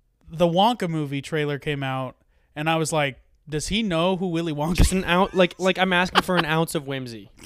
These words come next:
Speaker 2: you know?
Speaker 1: <laughs> Yeah.
Speaker 2: An ounce of whimsy. And it's like, all right.
Speaker 1: Gene Wilder is, is turning in his freezer right
Speaker 2: Like,
Speaker 1: now.
Speaker 2: yeah, it, it doesn't help. Yeah, it doesn't help that he's following up Gene Wilder and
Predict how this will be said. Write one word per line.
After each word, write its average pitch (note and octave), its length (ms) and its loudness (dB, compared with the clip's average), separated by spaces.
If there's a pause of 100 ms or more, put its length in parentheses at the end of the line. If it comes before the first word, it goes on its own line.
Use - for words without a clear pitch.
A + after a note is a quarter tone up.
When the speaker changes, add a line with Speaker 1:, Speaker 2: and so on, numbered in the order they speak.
(240)
Speaker 2:
you D3 120 -2
know? C#3+ 300 -2
Speaker 1:
<laughs> - 60 -8 (480)
Yeah. F#3+ 160 4
Speaker 2:
An E3+ 140 -2
ounce E3 320 0
of D3+ 140 -4
whimsy. C#3 500 -4 (340)
And D3+ 120 -4
it's D3 120 -6
like, D3 220 -4
all C#3+ 320 0
right. B2 300 -4 (320)
Speaker 1:
Gene B3+ 280 2
Wilder G3 440 4
is, D3+ 220 -2 (120)
is C#3+ 220 -10
turning G3 400 0
in E3 80 0
his D3+ 160 0
freezer E3+ 420 2
right B2+ 220 -2
Speaker 2:
Like, G#3 160 6
Speaker 1:
now. A3+ 60 -6
Speaker 2:
yeah, A3+ 100 0
it, G3+ 240 -6
it C4+ 100 -4
doesn't D4 240 0
help. F3 420 0
Yeah, F#3 100 2
it - 20 0
doesn't G3+ 200 -4
help E3+ 280 0
that E3+ 160 -2
he's D#3 160 -10
following D#3+ 340 -4
up C3+ 160 -6
Gene D3 300 -6
Wilder C#3+ 580 -2
and C3 420 -6